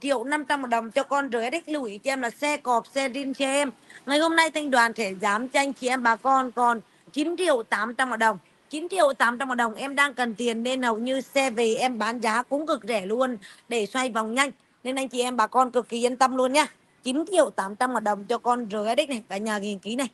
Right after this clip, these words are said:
Tem còn zin và đây là dàn chân của xe. Bên em là vẫn mua bản trao đổi và bên em có hỗ trợ trả góp luôn nhá. Chỉ cần căn cước công dân không nửa sáu, lưu ý cho em là căn cước công dân không nửa sáu trên hai mươi tuổi, dưới sáu mươi là anh chị em bà con đã mua góp được rồi nha.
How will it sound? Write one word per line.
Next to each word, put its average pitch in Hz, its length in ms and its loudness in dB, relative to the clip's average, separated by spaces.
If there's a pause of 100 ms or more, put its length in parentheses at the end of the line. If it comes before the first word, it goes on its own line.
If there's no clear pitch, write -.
(340)
Tem 269 240 2
còn 220 180 0
zin 247 220 -2
và 226 100 0
đây 240 160 2
là 226 100 2
dàn 220 220 -4
chân 240 220 0
của 202 120 -6
xe. 254 280 2 (420)
Bên 269 100 0
em 311 180 0
là 262 100 2
vẫn 220 260 -4
mua 311 180 2
bản 254 260 2 (120)
trao 262 180 4
đổi 233 260 -2
và 233 120 -2
bên 240 160 -4
em 254 120 -8
có 240 120 -6
hỗ 240 240 -2
trợ 208 140 -6
trả 185 220 -8
góp 262 220 -4
luôn 294 140 2
nhá. 311 140 2 (420)
Chỉ 269 120 -4
cần 254 320 0
căn 320 280 2
cước 381 300 -2
công 311 220 0
dân 294 180 2 (160)
không 311 280 2
nửa 214 120 0
sáu, 220 300 0
lưu 277 140 -4
ý 262 120 -2
cho 277 120 0
em 254 80 0
là 202 80 -4
căn 262 300 0
cước 330 200 -2
công 277 240 2
dân 285 140 8 (320)
không 349 260 4
nửa 262 100 2 (100)
sáu 214 200 4
trên 269 220 2
hai 262 160 4
mươi 254 180 2
tuổi, 240 300 0
dưới 202 120 -6
sáu 202 180 -2
mươi 247 240 4
là 214 80 -2
anh 233 120 -4
chị 233 120 -8
em 233 120 -4
bà 202 120 -2
con 226 240 -2
đã 190 120 -6
mua 220 180 -6
góp 254 180 -2
được 254 100 -4
rồi 226 160 -4
nha. 262 280 2